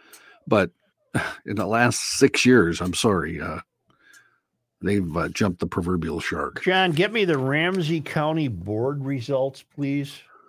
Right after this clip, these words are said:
Speaker 1: Ramsey County Board.
Speaker 2: Yeah,
Speaker 1: Which
Speaker 2: how
Speaker 1: board?
Speaker 2: bad did Ralphio-, Rafael Ortega beat Bill Hosko?
Speaker 1: Is that, mm, si-, what?
Speaker 2: Saint Paul. Ramsey
Speaker 1: Board,
Speaker 2: County Board.
Speaker 1: Board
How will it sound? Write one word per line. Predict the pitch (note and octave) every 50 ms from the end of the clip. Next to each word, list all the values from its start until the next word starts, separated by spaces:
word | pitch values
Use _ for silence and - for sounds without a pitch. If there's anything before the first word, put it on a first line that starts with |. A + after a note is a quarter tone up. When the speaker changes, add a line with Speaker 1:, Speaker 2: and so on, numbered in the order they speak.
| _ _ _ _ _ -
Speaker 1:
Ramsey | G2 G2 A2+ A#2+ C3 C#3+ D#3 E3 C3 C#3 C3 -
County | - - B2+ B2+ B2+ A#2+ A#2+ A#2 A2+ G#2+ G#2+
Board. | G2 F2+ G#2 G#2 G#2+ G2+ F#2+ F2+ F2 D#2+ D2+ D2+ E2 -
Speaker 2:
Yeah, | - -
Speaker 1:
Which | G#2 A2
Speaker 2:
how | C#3+ E3 F3
Speaker 1:
board? | F3 D#3+ D3+
Speaker 2:
bad | D3 D3 D#3 D#3 D3+ C#3
did | C#3 B2 A2+
Ralphio-, | G#2+ A2+ A#2+ B2 C3+ C#3+ - - D#3 D#3 D#3 D3+ D3 D3 C#3 - _ -
Rafael | - B2 C3 C#3 C#3+ C3+ - D3 C3 B2+ C3 C3 C#3 C#3 C3+ A2
Ortega | - B2+ A#2 A2 G#2+ - - - - B2 A#2+ A#2 A#2+ B2 A#2
beat | G#2 F#2+ F2 F2 F#2+ C#3 C#3 B2+ A2+ G#2+ G#2+ - _ _ _ _ _ - G#2+
Bill | G2+ A#2 A2+ A#2+ A#2+ A#2 A2+ A2+ - _ _ - A2+
Hosko? | A2+ A2+ A2 - - - - - - _ _ _ _ _ _ _ _ -
Speaker 1:
Is | A2 G#2+
that, | G#2 A#2+ A#2+ - -
mm, | - G#2+ G2+ F#2 - B2+ A#2 A2 -
si-, | - - B2+ A#2 - -
what? | - G2+ G#2+ A2 - -
Speaker 2:
Saint | D3 A#2+ A2+ -
Paul. | - A#2 G#2 F2 D2+ D2 -
Ramsey | B2+ B2 B2+ C3+ C3+ C3+ C3+
Speaker 1:
Board, | B2 B2+ A#2+
Speaker 2:
County | B2+ B2 B2 B2 A#2 G2+
Board. | E2 F2 G#2+ G#2+ A2
Speaker 1:
Board | A#2+ A#2+ A#2 A2 G#2+ F2+